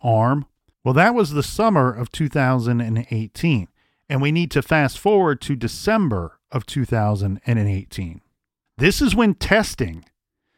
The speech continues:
testing revealed that the arm belonged to Micah, one of our victims that we're talking about. He was officially classified as deceased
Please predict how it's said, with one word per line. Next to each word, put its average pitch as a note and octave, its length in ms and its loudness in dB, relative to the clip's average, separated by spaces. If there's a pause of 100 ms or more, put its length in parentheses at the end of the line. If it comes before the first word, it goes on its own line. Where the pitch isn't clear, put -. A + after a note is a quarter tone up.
(280)
testing G#3 420 4
revealed F3+ 460 4
that C3+ 120 0
the C#3+ 200 0
arm E3+ 320 4
belonged C#3+ 680 4
to C3 360 4
Micah, A2 580 0 (480)
one B2+ 160 4
of C3+ 100 4
our C#3 140 6
victims B2+ 420 0
that A#2 100 -2
we're G#2 100 -4
talking F#2 380 -4
about. D#2 280 -12 (480)
He E3 160 2
was D3+ 120 4
officially G#3 640 2
classified D#3 800 2
as A#2+ 260 -2
deceased G3+ 720 -2